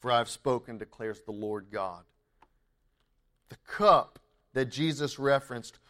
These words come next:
was the cup of the wrath of God. Revelation chapter fourteen,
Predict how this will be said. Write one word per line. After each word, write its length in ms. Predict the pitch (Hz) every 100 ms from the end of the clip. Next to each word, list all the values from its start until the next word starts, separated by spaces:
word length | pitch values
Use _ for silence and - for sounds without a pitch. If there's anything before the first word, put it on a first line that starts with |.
| _ -
was 280 | 135 120
the 80 | 123
cup 440 | - - 160 160 147
of 140 | 120
the 100 | 135
wrath 440 | 127 135 143 143
of 120 | 131 113
God. 320 | 139 131 120
Revelation 560 | 135 139 143 143 139 120
chapter 300 | 143 - 127
fourteen, 640 | - 143 123 147 127